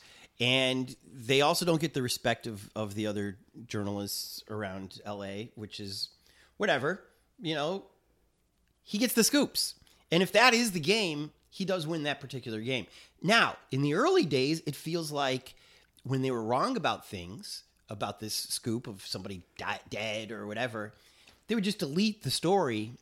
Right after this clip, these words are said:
never apologize, never clear it up. But I feel like over time, they stopped doing that nonsense. That they,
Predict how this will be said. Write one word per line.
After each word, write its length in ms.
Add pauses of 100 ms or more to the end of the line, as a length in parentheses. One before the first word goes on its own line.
(100)
never 360
apologize, 800
never 380
clear 320
it 60
up. 260 (300)
But 260
I 100
feel 280
like 380
over 260
time, 560
they 100
stopped 280
doing 200
that 140
nonsense. 580 (840)
That 160
they, 260